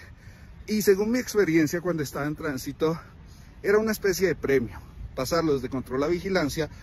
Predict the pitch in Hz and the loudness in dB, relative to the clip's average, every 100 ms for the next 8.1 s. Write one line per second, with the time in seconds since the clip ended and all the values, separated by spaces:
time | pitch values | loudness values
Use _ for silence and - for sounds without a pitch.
0 | - 147 139 147 135 147 127 139 117 170 | -2 -2 2 2 2 0 0 -4 -2 -2
1 | 170 185 165 131 - - - 156 147 - | 0 2 2 0 -4 -8 0 2 2 0
2 | - - - - - 143 143 143 180 196 | -6 -8 -12 -14 -4 2 4 4 6 6
3 | 180 190 160 147 135 170 143 - - - | 6 0 0 0 0 0 -2 -4 -14 -18
4 | - - - - 143 127 127 165 156 185 | -18 -18 -16 -8 -2 0 0 0 2 2
5 | 165 151 139 120 127 143 165 180 147 139 | 4 2 -2 0 0 2 0 0 0 0
6 | - 139 127 120 101 - 135 127 143 127 | 2 0 0 -2 -6 -2 0 2 0 -2
7 | 170 190 175 196 - 160 131 143 180 214 | 0 0 0 -4 0 2 4 4 2 -2